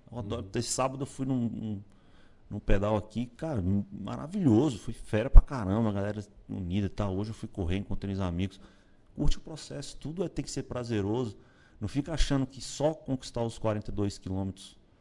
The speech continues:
Speaker 1: ou só os vinte e um,
Speaker 2: É, o grande
Speaker 1: ou
Speaker 2: objetivo
Speaker 1: só
Speaker 2: da vida, né?
Speaker 1: Não, você vai ter milhões. Tem, se você for fazer vinte, cara, na, quando eu comecei a correr, Thiago, nem tinha stand de prova.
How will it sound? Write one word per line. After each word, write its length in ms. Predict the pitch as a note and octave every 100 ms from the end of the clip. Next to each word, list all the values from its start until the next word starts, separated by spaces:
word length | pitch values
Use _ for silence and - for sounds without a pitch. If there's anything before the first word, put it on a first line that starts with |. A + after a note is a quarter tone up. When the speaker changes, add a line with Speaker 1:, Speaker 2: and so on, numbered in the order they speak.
| - - -
Speaker 1:
ou 80 | F#2+
só 200 | - G2
os 120 | F2+
vinte 220 | G2 G2
e 80 | C3+
um, 40 |
Speaker 2:
É, 20 | F#2+
o 60 |
grande 180 | G2 G#2+
Speaker 1:
ou 60 | G#2+
Speaker 2:
objetivo 380 | A2 G#2 A2+ G2+
Speaker 1:
só 80 |
Speaker 2:
da 80 | G2+
vida, 260 | F2 F#2+ F#2+
né? 80 | G2
Speaker 1:
Não, 400 | - C3 C3+ D#3+ D2+
você 120 | -
vai 140 | A#2
ter 160 | C3 C#3+
milhões. 460 | E3+ F#3+ A2+ D3+ D3+ -
Tem, 180 | E3 F#3
se 140 | -
você 180 | D3+ F3
for 120 | G3+
fazer 220 | G3 F3+
vinte, 280 | F3 F3+ - - - - - _ -
cara, 240 | - G3+ A2+ A2
na, 280 | C3+ B2+ -
quando 160 | C#3+
eu 60 | D#3
comecei 340 | F3+ E3 -
a 40 | E3
correr, 360 | D#3 B2 A#2+
Thiago, 340 | A2+ E3 A2 F#2+
nem 140 | C#3
tinha 180 | - F3+
stand 220 | - D#3+
de 100 | D#3+
prova. 480 | - B2 C3 A#2+